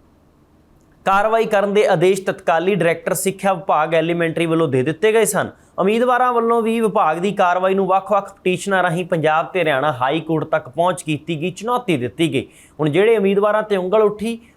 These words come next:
ਉਹ ਪਹੁੰਚ ਜਾਂਦੇ ਆ ਪੰਜਾਬ ਤੇ ਹਰਿਆਣਾ ਹਾਈ ਕੋਰਟ ਦਾ ਦਰਵਾਜ਼ਾ ਖੜਕਾਉਂਦੇ ਆ, ਫੈਸਲੇ ਨੂੰ ਚੁਣੌਤੀ ਦੇ ਦਿੰਦੇ ਆ, ਪਰ ਗੱਲ ਫੇਰ ਵੀ ਨਾ ਬਣੀ।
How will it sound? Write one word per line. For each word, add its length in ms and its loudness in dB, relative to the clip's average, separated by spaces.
ਉਹ 180 2
ਪਹੁੰਚ 240 2
ਜਾਂਦੇ 300 2
ਆ 60 2
ਪੰਜਾਬ 400 0
ਤੇ 80 -4
ਹਰਿਆਣਾ 280 0
ਹਾਈ 240 -2
ਕੋਰਟ 200 -6
ਦਾ 120 2
ਦਰਵਾਜ਼ਾ 440 0
ਖੜਕਾਉਂਦੇ 540 -2
ਆ, 60 0
ਫੈਸਲੇ 380 0
ਨੂੰ 120 -4
ਚੁਣੌਤੀ 440 -2
ਦੇ 140 0
ਦਿੰਦੇ 320 0
ਆ, 60 0
ਪਰ 160 0
ਗੱਲ 260 -2
ਫੇਰ 240 2
ਵੀ 100 0
ਨਾ 140 -2
ਬਣੀ। 280 -4